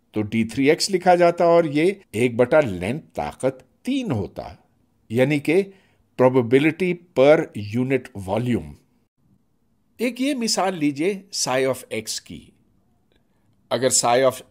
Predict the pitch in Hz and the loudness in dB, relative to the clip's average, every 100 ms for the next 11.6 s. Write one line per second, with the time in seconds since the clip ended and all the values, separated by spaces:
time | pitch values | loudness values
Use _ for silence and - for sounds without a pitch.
0 | - 120 - - 135 - 127 135 127 117 | -8 -6 -6 -8 -8 -4 -4 -2 -4 -6
1 | _ 87 95 147 131 139 180 - _ _ | _ -10 0 0 0 -2 -6 -10 _ _
2 | _ _ _ _ _ 117 117 117 117 117 | _ _ _ _ _ -4 -2 -4 -4 -8
3 | - 120 110 95 85 78 71 82 160 165 | -6 -6 -8 -12 -18 -16 -16 -4 0 0
4 | 127 104 - 76 - 107 202 - _ _ | -4 -14 -12 -12 -12 -12 -12 -16 _ _
5 | _ 139 147 147 107 87 71 64 - _ | _ -6 -2 0 -2 -6 -12 -20 -20 _
6 | _ _ _ _ _ _ 113 147 135 131 | _ _ _ _ _ _ -4 -2 -2 -4
7 | 143 143 165 135 - 117 123 180 - - | -4 -4 -4 -4 -4 -2 0 -2 -2 -6
8 | 165 - - _ _ _ - 85 95 117 | -8 -8 -12 _ _ _ -20 -12 -12 -8
9 | 269 - 208 185 185 160 135 110 104 104 | -6 -6 -6 -4 -4 -6 -6 -6 -6 -4
10 | 151 151 147 170 117 85 80 175 294 175 | -4 -4 -6 -6 -8 -14 -8 -4 -2 -4
11 | - - 101 113 - - | -6 -12 -12 -10 -10 -12